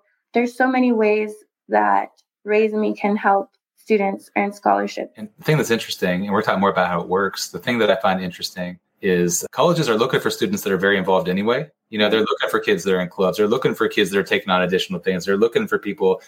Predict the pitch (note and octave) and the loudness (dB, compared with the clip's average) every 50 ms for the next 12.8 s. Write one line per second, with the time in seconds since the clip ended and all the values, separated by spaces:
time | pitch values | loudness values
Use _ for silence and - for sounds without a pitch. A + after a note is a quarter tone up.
0 | _ _ A2 A2 G#2+ - A2+ A#2+ A#2+ A2+ A2 G#2+ A2 A2 G#2+ G2+ A2 G#2+ G2+ - | _ _ 0 0 0 0 0 -2 -2 -2 0 0 2 2 2 0 0 -2 -4 -4
1 | - F#2+ - - C#3 D#3+ D#3 - A#2 G#2+ G2+ G2+ G2+ G2+ - - - _ _ _ | -6 -6 -2 0 0 0 0 0 0 2 2 2 2 0 -2 -4 -10 _ _ _
2 | _ _ A2 B2 B2+ A#2+ - A#2 A2 A2 G#2+ G2+ G#2+ A2 G#2+ G#2 G#2 G2 G2 F#2+ | _ _ -2 0 0 0 -2 -2 0 2 2 2 2 0 0 0 -2 -2 -2 0
3 | G2+ C3+ C#3+ B2 G#2+ G#2 G#2 G2+ G2+ - - - A2 G#2 F#2+ G#2 A2 G#2+ G#2+ G2+ | 0 2 2 2 2 2 0 0 -2 -4 -6 -6 -4 -4 0 2 2 2 2 2
4 | G#2+ G2 F#2 - - G2 B2 - - G#2+ G2 F#2+ F2+ - - G#2+ F#2+ F#2 F#2 F#2 | 2 0 0 0 0 -2 -2 0 0 0 0 0 -2 -6 -8 -4 -2 0 0 0
5 | F#2+ - - G#2 G2 F#2+ F#2+ F#2 E2+ - - - G#2+ - - - - F#2+ F#2+ F#2+ | -2 -4 -4 -4 -4 -2 -4 -6 -6 -6 -6 -6 -6 -6 -6 -6 -4 -2 -2 -2
6 | F#2 - - _ _ _ _ _ _ _ - - - G2+ G2 G2 F#2+ F#2+ F#2+ F#2 | -4 -6 -12 _ _ _ _ _ _ _ -14 -6 -2 0 0 2 2 2 2 2
7 | F#2+ G#2 G2+ G2 G2 G2 G#2+ A2 G#2+ G#2+ - - - - B2 B2+ C3+ A2+ G#2 A2 | 2 2 2 4 4 4 4 4 2 2 0 -4 -6 -2 0 2 2 2 2 2
8 | A#2 A#2 A2+ - G#2+ G2 F#2+ G2+ G#2+ A2 A2 - A2+ G2+ F#2+ F#2 F#2 G2 A#2 D3+ | 0 0 0 -2 -4 -2 2 2 2 2 0 0 0 0 2 2 2 2 2 2
9 | E3 - - A2 G#2 G#2 G#2 - G#2 G2 G2 G#2 G#2+ G#2+ G#2+ G#2+ G#2+ G#2 G#2 G2+ | 2 2 2 2 2 2 2 0 -2 -4 -2 0 0 0 0 0 0 0 0 0
10 | G2 F#2+ F#2+ G2 F#2 F#2 F2 F2 F#2 G#2 A2+ A2 G2+ F#2+ F#2+ - _ _ _ _ | 0 0 0 -2 -4 -6 -8 -6 -6 -6 -4 -4 -4 -6 -6 -8 _ _ _ _
11 | _ - G#2 G#2 G2+ G2 F#2+ G#2+ A#2+ B2 - A#2+ G#2 F#2+ - G#2 F#2+ F#2+ F#2+ F#2 | _ 0 2 2 2 2 2 2 2 2 2 0 0 0 0 0 0 0 0 -2
12 | F2 F#2+ F#2 F#2 F2+ - - G2 F#2+ F#2+ F#2+ F#2 F#2 F#2 F#2 - | -2 -4 -4 -6 -6 -8 -4 0 2 2 4 4 2 2 2 -2